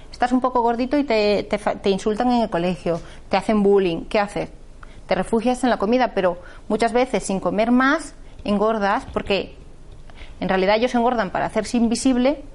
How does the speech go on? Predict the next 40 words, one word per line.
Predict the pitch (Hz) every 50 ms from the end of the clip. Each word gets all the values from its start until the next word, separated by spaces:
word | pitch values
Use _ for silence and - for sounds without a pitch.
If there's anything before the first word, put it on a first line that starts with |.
| - - - - - - - - - - - - - - - -
pero | - 175 180
bueno, | 185 208 208 170
luego | 165 180 185 196
se | 190 214
hacen | 214 214 220 214 214
ma-, | 214 208 208 202 -
más | - 214 202 202 208
visibles, | 196 202 202 - 285 302 269 233 202 -
¿no? | 247 269 330 - - - - - - - - - - -
Pero | - 202 202
engordan | 202 202 196 208 233 226
para | 254 247
hacerse | 233 233 - 214 - 269
invisible, | 240 214 208 - 262 269 247
para | 214 - 190 190
que | - 190
no | 190 196
se | - - 240
vea | 240 247 247
su | - 196
esencia. | - - 247 269 269 -
Ellos | 208 208 220 214
no | 240 240 233
quieren | - 254 262 254 214
saber | 196 - 202 196 190
nada | 190 180 180
de | 165
la | 170
sociedad. | 165 - 170 - - 175 180
Entonces, | 185 180 220 233 - 240
¿qué | - 226
hago? | 185 170 170
Me | 165 185 196 202
pongo | 196 190 185 196 196 -
capas | 170 156 - 180 208 - - - - - - - - - -
para | - 202 196
que | 196 196
no | 180 175
me | 165 185 165
vean. | 151 - - - 208